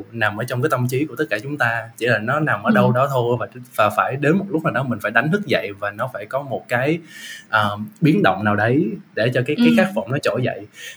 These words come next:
Speaker 1: Thì thật ra là em đã suy nghĩ về việc học cao học hoặc là đi du học từ hồi em học, ờm, cấp ba rồi. Thật sự
Speaker 2: Ừ.
Speaker 1: hồi xưa em mê đi Canada. Nhưng mà Canada
Speaker 2: Ờ.
Speaker 1: xa quá, lạnh quá,
Speaker 2: <laughs>
Speaker 1: nên là, <laughs> nên là cái ý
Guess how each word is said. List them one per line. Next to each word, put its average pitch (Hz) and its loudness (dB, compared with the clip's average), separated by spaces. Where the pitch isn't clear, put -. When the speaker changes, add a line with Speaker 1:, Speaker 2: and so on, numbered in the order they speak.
Speaker 1:
Thì 123 6
thật 123 2
ra 143 6
là 135 4
em 151 4
đã 131 6
suy 160 4
nghĩ 123 2
về 113 2
việc 107 0
học 101 0
cao 151 4
học 113 2
hoặc 117 0
là 107 2
đi 123 2
du 135 2
học 107 -2
từ 110 -2
hồi 107 0
em 123 0
học, 104 -4
ờm, 104 -4
cấp 170 -2
ba 139 6
rồi. 107 4
Thật 113 4
sự 123 4
Speaker 2:
Ừ. 120 10
Speaker 1:
hồi 123 8
xưa 139 2
em 143 2
mê 139 2
đi 139 2
Canada. 135 2
Nhưng 123 2
mà 117 0
Canada 131 4
Speaker 2:
Ờ. 131 2
Speaker 1:
xa 127 6
quá, 131 4
lạnh 107 0
quá, 139 4
Speaker 2:
<laughs> 233 -4
Speaker 1:
nên 135 4
là, 113 4
<laughs> - -6
nên 139 4
là 107 6
cái 160 4
ý 165 6